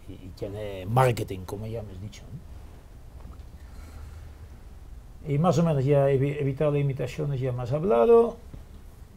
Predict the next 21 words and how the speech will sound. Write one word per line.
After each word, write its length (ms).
Al 100
C 220
D 200
ahí, 540
más 200
o 60
menos. 260
Bueno, 240
la 120
ropa. 500
La 160
ropa 320
es 60
el 320
ejemplo, 680
la 220
moda 300
es 40
el 100
ejemplo 420
típico, 640